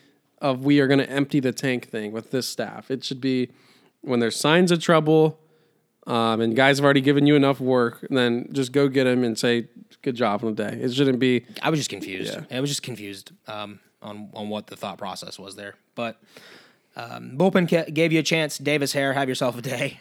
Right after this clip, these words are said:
Speaker 2: Um, Meat is nailing these, putting
Speaker 1: A
Speaker 2: pitchers
Speaker 1: triple,
Speaker 2: in.
Speaker 1: man.
Speaker 2: Yeah, uh,
Speaker 1: There's a second triple of Florida State's season. Davis Hare is now tied for the team lead in triples.
Speaker 2: And Davis goes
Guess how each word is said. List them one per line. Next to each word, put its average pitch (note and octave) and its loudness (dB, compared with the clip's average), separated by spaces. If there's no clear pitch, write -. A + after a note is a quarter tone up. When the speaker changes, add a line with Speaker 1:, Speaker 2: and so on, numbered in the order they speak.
Speaker 2:
Um, A#2+ -10
Meat F3+ 0
is C#3 -2
nailing C3+ 0
these, A#2 -6
putting C#3+ 0
Speaker 1:
A C#3+ -4
Speaker 2:
pitchers D3+ 2
Speaker 1:
triple, C#3 2
Speaker 2:
in. G#2+ -2
Speaker 1:
man. A2 -2
Speaker 2:
Yeah, C#3 -2
uh, C3 -4
Speaker 1:
There's E3+ 4
a F3+ 6
second F#3+ 6
triple E3 6
of C#3 2
Florida D3+ 4
State's C#3 2
season. B2 4
Davis D3+ 4
Hare C#3+ 0
is C3 -2
now C3 0
tied C3+ 0
for C3 -2
the A#2+ 2
team D3+ 6
lead C#3 6
in B2 2
triples. A2+ -2
Speaker 2:
And E3 -2
Davis F#3 4
goes E3+ 4